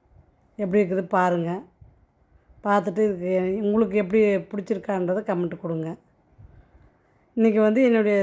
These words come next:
த-, மாடித்தோட்டத்தில் இருக்கிற செடியை வந்து உங்களுக்கு வந்து காட்டியிருக்கிறேங்க. வீடியோவை தொடர்ந்து பாருங்க.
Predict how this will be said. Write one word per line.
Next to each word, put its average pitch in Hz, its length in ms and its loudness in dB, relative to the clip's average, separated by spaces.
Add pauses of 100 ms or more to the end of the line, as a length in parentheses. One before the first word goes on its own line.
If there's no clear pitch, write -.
(160)
த-, 202 120 -2 (120)
மாடித்தோட்டத்தில் 214 520 0
இருக்கிற 190 220 -2 (100)
செடியை 220 360 2
வந்து 214 180 0
உங்களுக்கு 202 380 -2
வந்து 185 200 2 (240)
காட்டியிருக்கிறேங்க. 190 640 -2 (340)
வீடியோவை 208 300 0 (120)
தொடர்ந்து 196 280 -2 (120)
பாருங்க. 170 340 0